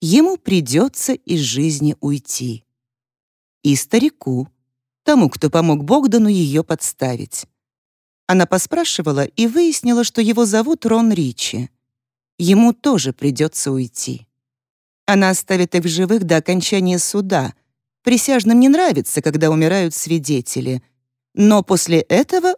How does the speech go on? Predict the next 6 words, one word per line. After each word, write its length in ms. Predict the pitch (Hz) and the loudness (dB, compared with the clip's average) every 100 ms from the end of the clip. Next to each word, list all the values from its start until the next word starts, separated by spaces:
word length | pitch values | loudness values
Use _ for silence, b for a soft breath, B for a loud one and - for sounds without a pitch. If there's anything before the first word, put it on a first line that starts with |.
| - | -2
убьет 500 | 220 147 190 277 208 | -4 0 0 0 -2
их 180 | 196 156 | -2 -4
обоих. 680 | 123 120 117 117 - _ _ _ _ _ _ _ _ _ _ _ _ _ | -4 -4 -4 -4 -12 _ _ _ _ _ _ _ _ _ _ _ _ _
Заглянув 540 | 196 240 240 277 240 - | 0 2 4 4 4 0
в 80 | |
телефон, 580 | - 202 196 - 349 403 | -4 -2 -2 -2 -6 -6